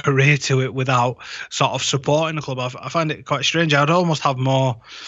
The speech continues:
respect and, and sort of, um, and give more credence to people's opinions if sort of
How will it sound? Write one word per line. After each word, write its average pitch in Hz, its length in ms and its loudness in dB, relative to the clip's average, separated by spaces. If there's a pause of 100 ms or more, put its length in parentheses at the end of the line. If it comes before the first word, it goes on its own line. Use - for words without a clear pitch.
(300)
respect 139 720 0
and, 131 280 0
and 131 320 0
sort 127 300 0
of, 120 240 0
um, 123 580 2 (840)
and 135 140 4
give 131 160 4
more 139 180 4
credence 147 560 2
to 151 80 -2
people's 127 380 0
opinions 135 600 2
if 120 240 -2
sort 127 240 0
of 123 220 0